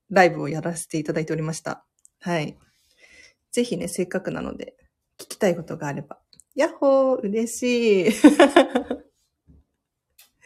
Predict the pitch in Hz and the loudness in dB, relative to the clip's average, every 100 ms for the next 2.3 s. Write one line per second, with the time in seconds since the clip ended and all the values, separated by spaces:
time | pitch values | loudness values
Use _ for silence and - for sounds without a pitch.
0 | 320 - - - - 214 208 381 427 - | -20 -20 -20 -20 -4 -2 0 2 0 2
1 | 247 196 214 196 208 165 170 160 160 - | 2 4 4 4 2 -2 -2 -2 -2 -4
2 | - - 196 | -10 -10 -12